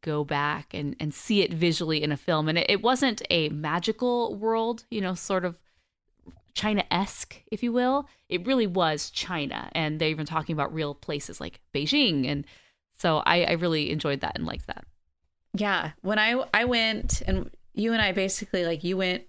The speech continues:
Speaker 2: and then a couple months later, I randomly went as well, <laughs> which is
Speaker 1: Of
Speaker 2: funny.
Speaker 1: yeah.
Speaker 2: <laughs> But I went, uh, I was in Hong Kong, Shanghai, and Beijing.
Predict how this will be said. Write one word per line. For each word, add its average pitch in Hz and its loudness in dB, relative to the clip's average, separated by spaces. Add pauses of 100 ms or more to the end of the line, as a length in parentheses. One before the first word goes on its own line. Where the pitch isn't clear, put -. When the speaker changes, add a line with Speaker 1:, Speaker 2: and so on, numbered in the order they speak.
Speaker 2:
and 170 -2
then 165 0
a 165 -4
couple 175 -4
months 170 0
later, 165 2
I 165 0
randomly 165 -4
went - -2
as 175 -2
well, 180 0
<laughs> - 0
which 220 -4
is 196 -2
Speaker 1:
Of 175 2
Speaker 2:
funny. 160 -2
Speaker 1:
yeah. 185 4 (300)
Speaker 2:
<laughs> 277 2 (460)
But 240 2 (260)
I 240 4
went, 240 0 (120)
uh, 214 4
I 196 2
was 202 0
in 196 0
Hong 214 0
Kong, 233 0
Shanghai, 202 0
and 185 0
Beijing. 190 -2